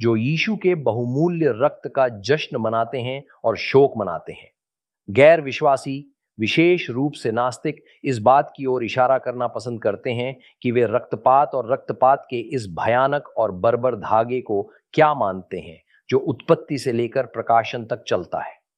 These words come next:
ईसाई लोग बड़े पैमाने पर रक्तपात के कारण पुराने नियम से बचते हैं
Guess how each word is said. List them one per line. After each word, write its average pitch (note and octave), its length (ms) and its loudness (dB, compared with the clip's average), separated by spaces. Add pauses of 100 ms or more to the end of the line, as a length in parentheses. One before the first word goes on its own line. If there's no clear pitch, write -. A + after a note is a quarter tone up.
(720)
ईसाई F3+ 400 4
लोग E3 480 -2
बड़े C#3 260 2
पैमाने C#3 460 -2
पर C3 220 -4
रक्तपात B2 480 0
के B2+ 100 -8
कारण A2+ 340 0
पुराने B2+ 720 0
नियम A#2 280 -2
से G#2+ 140 -6
बचते F#2+ 360 -4
हैं F2 300 -12